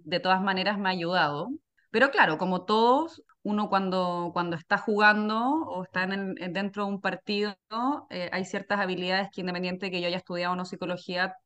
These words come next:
si no las trabajo yo como jugadora, también podría no tenerlas desarrolladas, ¿no? Es una profesión también que se va actualizando día a día o, o, eh, o que uno también tiene que ir trabajando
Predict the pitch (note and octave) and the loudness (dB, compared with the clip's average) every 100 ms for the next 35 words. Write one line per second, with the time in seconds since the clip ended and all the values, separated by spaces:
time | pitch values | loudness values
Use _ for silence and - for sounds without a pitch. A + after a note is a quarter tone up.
0 | _ _ - F3+ F#3+ A3 - G3 F#3 G#3+ | _ _ -4 0 4 2 4 6 8 6
1 | G#3+ F3+ E3+ F3+ F#3 F#3 F3+ F3 F3 G3 | 4 -4 -4 -4 -2 -4 -2 0 2 4
2 | F3+ F#3 C4+ - _ _ F3+ F3+ G#3 G3+ | 2 2 -2 -8 _ _ -2 0 0 0
3 | G3+ G3 G3+ F#3+ F#3+ F3+ F3 E3+ E3+ G3 | 0 2 4 4 6 4 2 0 -4 -10
4 | - A3+ A3 A3 A3 G#3+ - F3 E3+ A#3 | -4 0 2 4 2 2 0 0 2 4
5 | E3+ D3 D#3 D#3 A3 D#4+ - A3 A3+ A3 | 4 2 -4 -6 -6 -6 -2 0 2 2
6 | G#3+ G#3 G3+ - B3+ B3 B3+ G#3 G#3 A3+ | 2 0 -2 2 6 6 6 2 0 -4
7 | B3 A#3 - F#3+ G3 G3+ G3+ G3+ G3 F#3+ | -4 -6 -2 2 4 6 6 4 2 -2
8 | - _ - - F#3+ F#3 F#3+ F#3 E3+ G#3 | -6 _ -14 -2 -2 -2 -2 -2 0 2
9 | G#3 G3+ G3 F#3+ F#3+ C#4 B3+ A#3 A#3 A3+ | 2 2 2 0 2 2 4 6 6 4
10 | G#3 F#3+ F3+ F3 - E3+ E3+ D#3 E3 D#3+ | 0 -2 -4 -4 -2 0 0 -2 -6 -6
11 | E3+ E3+ E3+ G3+ A3+ G3+ G3 G3 G#3 G3 | -6 -6 -2 -2 0 0 -2 -2 -4 -4
12 | G3 - F#3 F3 G3+ G3+ G3+ G#3+ | -4 0 2 0 -2 -4 -2 -4